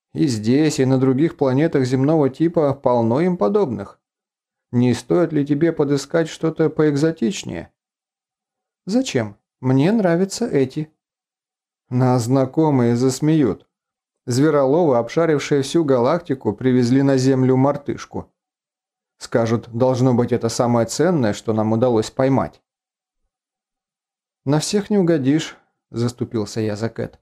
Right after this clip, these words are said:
«Что прикажешь делать? Посадить во дворе на цепь гариманга? Конечно, это неплохой выход, особенно если цепь сделать подлиннее. Можно снимать с участка сигнализацию и экономить на охранных системах дома.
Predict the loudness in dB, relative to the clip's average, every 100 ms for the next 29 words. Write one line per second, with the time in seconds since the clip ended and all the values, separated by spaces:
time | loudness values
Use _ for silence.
0 | _ _ _ _ _ _ _ _ _ -6
1 | -4 -2 -2 -2 -2 -2 -2 -2 -4 -10
2 | _ _ _ _ _ -2 0 0 0 2
3 | 2 2 2 2 0 0 -2 0 2 2
4 | 2 0 -2 -4 _ _ _ _ _ _
5 | _ _ 0 0 0 -4 0 0 0 -2
6 | -2 0 2 0 -2 -6 -10 _ _ -8
7 | -4 -2 0 2 0 0 -4 -2 -2 0
8 | 0 2 0 -2 -4 -2 0 2 2 0
9 | -4 -12 _ _ _ _ _ -2 0 2
10 | 2 0 -2 -2 -2 -2 -2 -2 -2 -2
11 | -4 -2 0 2 2 0 0 0 0 -2
12 | -2 0 0 0 2 0 0 -2 0 -2
13 | 0 -2 -4 -4 -2 -2 -2 0 0 -2
14 | -6